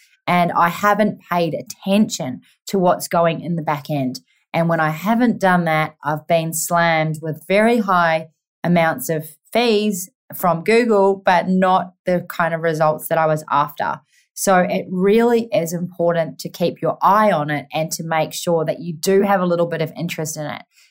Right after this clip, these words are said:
It's something that you don't want to be throwing money away over and over and over without actually investigating and making sure you're on top of it. Unfortunately, my experience has been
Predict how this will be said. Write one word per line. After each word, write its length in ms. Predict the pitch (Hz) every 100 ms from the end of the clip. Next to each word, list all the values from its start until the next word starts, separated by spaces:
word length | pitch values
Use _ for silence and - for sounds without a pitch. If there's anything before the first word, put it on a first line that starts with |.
| -
It's 220 | 175 -
something 380 | 214 196 214 214
that 140 | -
you 140 | 190 185
don't 280 | 185 180 170
want 140 | 180
to 40 |
be 160 | 175 170
throwing 400 | - 165 160 160
money 400 | 160 175 180 180
away 720 | 170 156 160 156 151 165 214 - _ _ -
over 260 | 175 185 190
and 220 | 165 185
over 320 | 170 165 165
and 120 | 160 -
over 520 | 240 254 185 165 165 _ _ -
without 680 | 208 202 - 180 185 190 - -
actually 920 | 175 - - - 185 175 165 160 160 _ _ _ -
investigating 920 | 175 180 180 180 175 175 165 165 165
and 140 | 165
making 380 | 160 160 - 165
sure 280 | 160 165 160
you're 180 | 156 151
on 200 | 151 151
top 240 | - 147
of 100 | 156 113
it. 160 | 85 _ _ _ -
Unfortunately, 1080 | 180 185 - 202 - - - 202 208 214 -
my 200 | 180 170
experience 600 | - - 170 160 165 170
has 380 | - 180 175 165
been 440 | 170 160 156 160